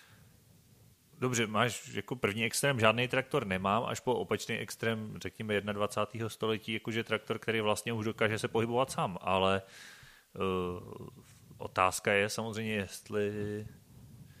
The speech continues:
by se to k tomu vůbec dostalo, protože jestli by fungovalo cokoliv mezi, že jo?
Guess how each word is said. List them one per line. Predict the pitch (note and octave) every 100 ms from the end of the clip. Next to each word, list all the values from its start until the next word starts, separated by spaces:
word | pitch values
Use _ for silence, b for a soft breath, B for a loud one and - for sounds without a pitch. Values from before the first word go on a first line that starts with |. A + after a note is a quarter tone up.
| b b b _ -
by | A2 A#2+
se | C3
to | B2+
k | -
tomu | B2
vůbec | A#2+ A#2
dostalo, | A2 - A#2 B2+
protože | C3 G#2+
jestli | G#2+ A#2
by | A2+
fungovalo | A2+ G#2+ G#2+ A2
cokoliv | A2+ A#2 A#2+
mezi, | E3+ A#3 G#2 D#2+
že |
jo? | D#2+